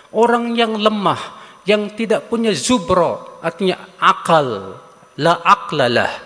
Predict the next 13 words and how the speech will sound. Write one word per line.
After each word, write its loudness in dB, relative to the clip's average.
Artinya -2
tidak -2
menggunakan -4
akal 0
pikirannya. 0
Bagaimana 0
caranya 0
supaya 0
ia 0
bisa -6
selamat 0
dari 0
kemaksiatan? -2